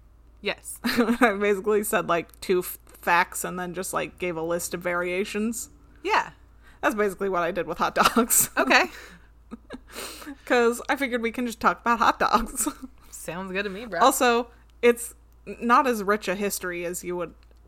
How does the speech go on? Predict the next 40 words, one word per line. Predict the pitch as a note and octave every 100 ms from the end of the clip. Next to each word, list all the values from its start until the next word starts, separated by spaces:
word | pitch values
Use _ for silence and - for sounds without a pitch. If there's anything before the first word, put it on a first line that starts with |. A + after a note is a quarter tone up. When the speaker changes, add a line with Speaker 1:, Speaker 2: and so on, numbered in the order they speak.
| -
Speaker 2:
imagine. | F#3 F3+ D#3 E3+ E3 F#3 - - -
Speaker 1:
No? | F#3+ G3+ C4+ - - - -
Speaker 2:
Actually, | A3 G#3 G3+
I | F#3
don't | F3+
know | F#3
what | F3+ F3+
you | F3+
think | F#3+ F3+
about | F3 E3+
the | F3+
history | F#3 - F3
of |
hot | E3 D#3
dogs, | F3 D3 -
so. | - G#3 G3 G#3+ - - E5 - - - - - - - - - -
Speaker 1:
I | G3+
mean, | G3 F#3+ F3+ - -
they're | F3+
an | F3+
American | F3+ F3+ F3+ E3
staple, | - E3+ F#3 D#3+ E3+ - - - -
especially | - F#3 F3+ F3
for | E3+
Speaker 2:
Well, | C#4
Speaker 1:
summertime | A#3 - E3
barbecues. | E3 F3 F#3 E3 F#3 - - - - - - -
Speaker 2:
here's | C#4+ A3
the | -
thing. | - D4 D#3+ G3 - - -
They're | F3+
actually | F#3+ D4+ - B3
a | G3+
German | G3+ A#3+ F3
staple. | - - D#2 - -
<laughs> | - - - - - -
Speaker 1:
Oh, | A3 G#4 C5+ B4+ A4+ F#3
a | F#3
schnitzel, | - E4 - - D3
eh? | D#3+ F#3 C#4